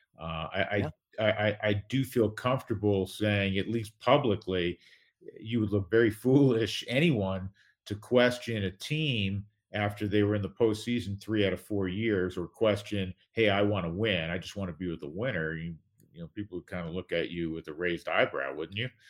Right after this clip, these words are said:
Speaker 2: Absolutely, yeah. And again, Story and Gray, we're still on this roster in twenty twenty-one. So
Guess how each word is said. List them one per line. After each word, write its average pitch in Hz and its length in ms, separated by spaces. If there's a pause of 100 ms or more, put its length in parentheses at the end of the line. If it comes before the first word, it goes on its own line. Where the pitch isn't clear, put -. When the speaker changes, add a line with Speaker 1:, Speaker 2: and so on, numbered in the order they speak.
(1080)
Speaker 2:
Absolutely, 127 540
yeah. 135 260
And 131 220
again, 135 320 (100)
Story 170 520
and 156 100
Gray, 156 240
we're 131 140
still 151 260
on 147 160
this 139 160
roster 127 600
in 135 120
twenty 131 300
twenty-one. 120 560
So 117 360